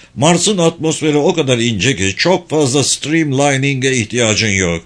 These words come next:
Gemi hava direncinin bir önem kazanacağı kadar hızlı gitmeye başladığında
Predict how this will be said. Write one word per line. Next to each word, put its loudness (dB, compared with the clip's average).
Gemi 4
hava 2
direncinin 0
bir 2
önem 0
kazanacağı 2
kadar 0
hızlı 0
gitmeye 0
başladığında 0